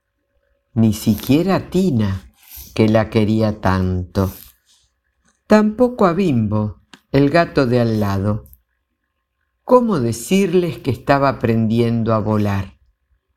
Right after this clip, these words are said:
Además, ¿qué diría Tina si se enterara? Seguramente exclamaría asombrada, "¡Mi gata Niebla puede volar!". Y entonces,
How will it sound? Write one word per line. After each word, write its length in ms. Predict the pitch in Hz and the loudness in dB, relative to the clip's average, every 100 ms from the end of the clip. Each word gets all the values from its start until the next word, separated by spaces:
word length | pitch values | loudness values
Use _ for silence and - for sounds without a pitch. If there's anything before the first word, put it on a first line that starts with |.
| _ - _ _ _ - _ - _ | _ -20 _ _ _ -20 _ -20 _
Además, 840 | - 80 87 87 120 165 - - _ _ _ _ _ _ _ - | -6 -4 -4 0 2 0 -8 -18 _ _ _ _ _ _ _ -2
¿qué 260 | - 226 | 2 2
diría 680 | 196 123 113 165 185 120 - | 2 -2 0 0 0 0 -2
Tina 400 | 175 208 196 139 | 0 0 0 -2
si 180 | 120 117 | -4 -8
se 200 | - 117 | 0 0
enterara? 1040 | 110 104 107 107 165 190 131 101 95 - _ - _ _ _ _ _ _ - | 0 0 0 0 0 -2 -2 -4 -6 -10 _ -20 _ _ _ _ _ _ -20
Seguramente 920 | _ - 123 110 123 143 139 123 120 147 | _ 2 2 4 2 0 0 -2 -2 -2
exclamaría 720 | - 120 107 107 107 113 113 | 0 0 2 0 0 0 0
asombrada, 1000 | - 117 107 104 110 104 101 104 98 - _ _ _ - | 0 0 0 0 0 0 -2 -2 -4 -10 _ _ _ -2
"¡Mi 320 | 143 143 123 | 2 2 2
gata 400 | 160 202 - 160 | 0 0 0 0
Niebla 920 | 120 135 190 226 214 143 107 - - | 2 2 0 0 0 0 -2 -6 -14
puede 380 | - 180 202 185 | 2 4 4 0
volar!". 800 | 117 120 127 214 247 131 92 98 - _ _ _ _ _ _ _ _ | 0 0 2 0 0 -2 -4 -8 -16 _ _ _ _ _ _ _ _
Y 180 | 92 98 | -2 0
entonces, 1160 | 95 95 - 113 135 135 131 151 147 - - | 0 -2 2 2 2 -4 -2 0 0 -2 -14